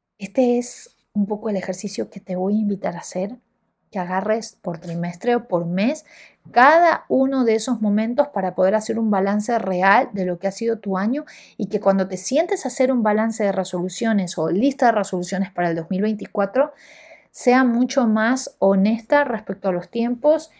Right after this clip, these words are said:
y a tus posibilidades humanas. Con ese episodio quiero cerrar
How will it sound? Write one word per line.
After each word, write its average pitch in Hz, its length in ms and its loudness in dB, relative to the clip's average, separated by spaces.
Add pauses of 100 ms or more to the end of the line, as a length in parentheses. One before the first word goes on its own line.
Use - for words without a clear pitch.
(160)
y 202 60 2
a 196 120 0
tus 202 140 -10
posibilidades 202 1000 -2 (220)
humanas. 170 720 -4 (760)
Con 202 160 4
ese 226 160 0
episodio 233 580 0
quiero 220 220 0
cerrar 202 560 4